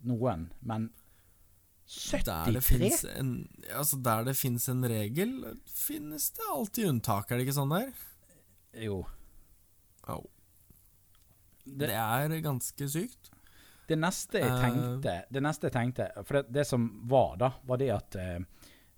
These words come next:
Speaker 1: at, eh, eh, de ble gravid av I V F-behandling,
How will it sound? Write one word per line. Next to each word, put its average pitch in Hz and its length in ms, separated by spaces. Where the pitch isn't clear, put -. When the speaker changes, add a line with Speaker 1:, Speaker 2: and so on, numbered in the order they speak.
Speaker 1:
at, - 260
eh, 69 640
eh, 101 360
de 117 220
ble 120 260
gravid 120 460
av 95 200
I 117 340
V 110 280
F-behandling, 98 1000